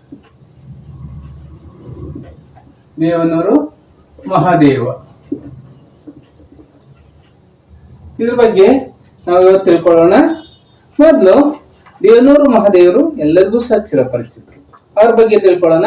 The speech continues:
ಕೃತಿಕಾರರ ಪರಿಚಯ ಅಂತ ತಿಳ್ಕೊಳ್ಳೋಣ. ದೇವನೂರು ಮಹಾದೇವ ಕ್ರಿಸ್ತ ಶಕ ಸಾವಿರದ ಒಂಬೈನೂರ ನಲವತ್ತೊಂಬತ್ತರಲ್ಲಿ ಮೈಸೂರು ಜಿಲ್ಲೆ ನಂಜನಗೂಡು ತಾಲೂಕಿನ ದೇವನೂರಿನವರು. ನೋಡಿ, ಇವರು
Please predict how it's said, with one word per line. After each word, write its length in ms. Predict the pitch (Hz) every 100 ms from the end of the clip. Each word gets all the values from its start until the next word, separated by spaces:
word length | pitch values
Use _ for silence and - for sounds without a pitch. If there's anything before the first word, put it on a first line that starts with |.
| 269
ಕೃತಿಕಾರರ 680 | 240 - 247 226 202 185 220
ಪರಿಚಯ 340 | 220 180 -
ಅಂತ 120 | 220 233
ತಿಳ್ಕೊಳ್ಳೋಣ. 500 | 165 156 151 151 214 311 - _ _ _ _ - 233
ದೇವನೂರು 500 | 359 381 359 269 214
ಮಹಾದೇವ 480 | 190 190 180 175 214 330 - - _ _ _
ಕ್ರಿಸ್ತ 260 | - 285 302
ಶಕ 260 | 269 247 254
ಸಾವಿರದ 680 | 285 - 190 220 247 220
ಒಂಬೈನೂರ 360 | 196 202 262 302
ನಲವತ್ತೊಂಬತ್ತರಲ್ಲಿ 1120 | 247 175 190 269 - 214 190 185 180 185 196
ಮೈಸೂರು 540 | 285 196 202 240 269 247
ಜಿಲ್ಲೆ 240 | 185 208
ನಂಜನಗೂಡು 680 | 269 202 190 240 254 226 208
ತಾಲೂಕಿನ 520 | - 339 180 180 240 294 233
ದೇವನೂರಿನವರು. 1200 | 214 202 185 165 151 139 143 180 175 151 131 123 127 - _ _ _ -
ನೋಡಿ, 140 | 226 311
ಇವರು 460 | 247 240 330 -